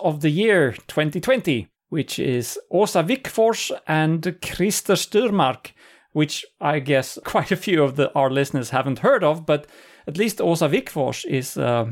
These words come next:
a little bit of a celebrity here in Sweden. She's the only member of both the Royal Academy of Sciences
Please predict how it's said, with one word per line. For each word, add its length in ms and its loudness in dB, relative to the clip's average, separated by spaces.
a 60 -6
little 240 4
bit 200 0
of 120 0
a 40 -4
celebrity 600 -2
here 120 -2
in 120 -2
Sweden. 440 -2
She's 500 -6
the 360 -2
only 340 4
member 680 4
of 300 -2
both 400 0
the 100 2
Royal 420 2
Academy 520 0
of 80 -2
Sciences 680 0